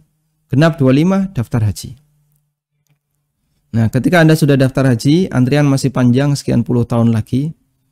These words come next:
Nah, silahkan dipakai untuk sedekah. Karena Anda sudah menunaikan bagian yang wajib, yaitu daftar dulu. Sementara panggilannya kapan, ya,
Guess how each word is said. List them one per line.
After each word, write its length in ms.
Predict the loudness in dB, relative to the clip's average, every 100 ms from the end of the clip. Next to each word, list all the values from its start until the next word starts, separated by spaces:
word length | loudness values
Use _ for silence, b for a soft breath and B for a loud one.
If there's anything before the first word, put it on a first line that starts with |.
| _ _ _ _ _ -6
Nah, 160 | -4
silahkan 340 | 0 0 0 0
dipakai 320 | 0 -2 -2
untuk 220 | -2 -2
sedekah. 560 | -4 -6 -8 -14 -20 _ _ _ _ _ _ _ _ _ _ _ _
Karena 240 | -2 0
Anda 160 | 2 0
sudah 400 | 0 -2 -2 -6 _ _ _ _ _ _ _ 0
menunaikan 560 | 2 2 0 0 0
bagian 320 | 0 0 0 0
yang 160 | 0
wajib, 380 | -4 -6 -6 -8 _ _ _ _
yaitu 320 | -6 -4 -2
daftar 400 | -4 -4 -4 -4
dulu. 320 | -2 -2 -2 -4 -12 _ _ _ _ _ _ _ _ _ _ -8
Sementara 480 | 0 0 2 0
panggilannya 480 | 0 0 2 2 2
kapan, 640 | 0 -6 -2 0 0 -4 -8 _ _
ya, 320 | -14 -14 -14